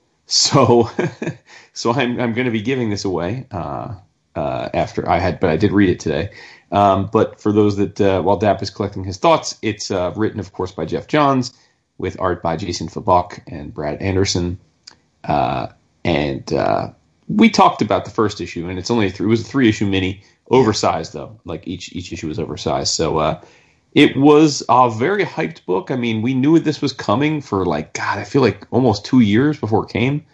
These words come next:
Maybe that's a little over-exaggerated, but I,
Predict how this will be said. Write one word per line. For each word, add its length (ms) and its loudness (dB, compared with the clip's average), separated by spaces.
Maybe 200 4
that's 360 0
a 100 -8
little 640 -2
over-exaggerated, 1080 0
but 200 2
I, 200 -4